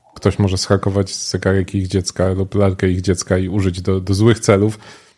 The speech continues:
Myślę, że trzeba tu się odwołać do ekspertów, na przykład dziennikarzy Super Expressu, zapytać, jak, jak zatytułowaliby ten artykuł. Tam, nie wiem, „Pedofil może podglądać twoje dziecko”, tak? I, i to w-,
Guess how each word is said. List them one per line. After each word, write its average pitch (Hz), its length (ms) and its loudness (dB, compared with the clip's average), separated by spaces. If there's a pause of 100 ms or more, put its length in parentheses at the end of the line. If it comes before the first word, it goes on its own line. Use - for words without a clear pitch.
(180)
Myślę, 120 220 2
że 123 100 0
trzeba 123 240 2
tu - 80 -6
się 127 120 2
odwołać 110 420 4
do 113 180 4
ekspertów, 120 600 0
na 110 100 0
przykład 104 320 -2
dziennikarzy 104 540 2
Super 104 300 -4
Expressu, 101 520 -2
zapytać, 98 460 -4
jak, 104 200 -6
jak 107 220 2
zatytułowaliby 107 800 2
ten 98 280 0
artykuł. 104 580 0 (380)
Tam, 110 120 2
nie 101 80 6
wiem, 90 100 2
„Pedofil 127 500 0
może 113 220 2
podglądać 104 640 0
twoje 101 300 0
dziecko”, 98 480 -2
tak? 127 320 -6
I, 107 460 -4
i 110 60 -6
to 107 200 -2
w-, - 460 -12